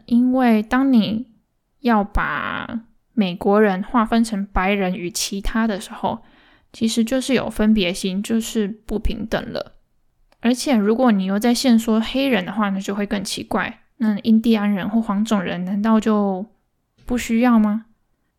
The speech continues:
而且个人认为你的，例如开发能力或者你的创业能力，应该与你的种族不绝对相关，而是与你得到的资源多寡比较有关。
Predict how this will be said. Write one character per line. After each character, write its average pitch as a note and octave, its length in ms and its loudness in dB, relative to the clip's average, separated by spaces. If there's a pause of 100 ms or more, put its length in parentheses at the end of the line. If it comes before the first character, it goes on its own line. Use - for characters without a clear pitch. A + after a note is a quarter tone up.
(160)
而 - 80 -6
且 D4 160 2
个 D#4+ 200 4
人 A3 180 6
认 A#3+ 240 6
为 G3+ 200 2
你 G3 220 2
的， G3 560 -4 (520)
例 A#3+ 140 0
如 A3 320 4
开 B3+ 260 -2
发 C4 200 2
能 G#3+ 280 4
力 A3 220 4
或 A#3+ 180 2
者 A3+ 140 0
你 F#3+ 160 -4
的 F3+ 120 -6
创 A#3+ 260 4
业 A#3 120 6
能 F#3+ 240 0
力， G#3 260 -4 (360)
应 D#4 140 -2
该 D4+ 240 -2
与 A3 180 0
你 F#3+ 260 -6
的 - 200 -6
种 A3 320 -8
族 - 220 -10
不 B3+ 180 -6
绝 G#3 220 -2
对 A3+ 180 4
相 G3+ 260 -2
关， G3 260 -4 (340)
而 A3 180 -4
是 B3+ 360 0
与 G#3 160 0
你 G3+ 500 -4
得 G3+ 160 -2
到 C4+ 220 2
的 G#3+ 160 -2
资 A#3 240 -2
源 G3+ 240 2
多 G#3 200 0
寡 G#3 220 -6
比 - 100 -10
较 G3+ 120 -4
有 - 160 -4
关。 G3+ 300 -4